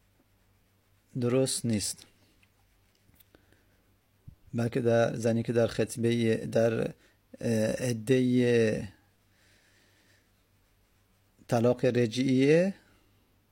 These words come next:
حتی کنایه گفتن هم از طرف شخص بیگانه به چنین زنی حرامه.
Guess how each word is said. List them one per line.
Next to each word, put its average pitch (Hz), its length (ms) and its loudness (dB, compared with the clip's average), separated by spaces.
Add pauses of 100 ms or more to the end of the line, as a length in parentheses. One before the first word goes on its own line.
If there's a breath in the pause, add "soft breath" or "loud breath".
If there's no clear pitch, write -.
(240)
حتی 143 720 -2 (480)
کنایه 113 360 0
گفتن 139 520 -4
هم 160 440 -2 (140)
از 104 200 -6
طرف 117 280 -6
شخص 113 360 -8
بیگانه 110 640 -2 (2000 soft breath)
به 117 420 2
چنین 107 300 -2
زنی 117 360 0
حرامه. 95 600 -6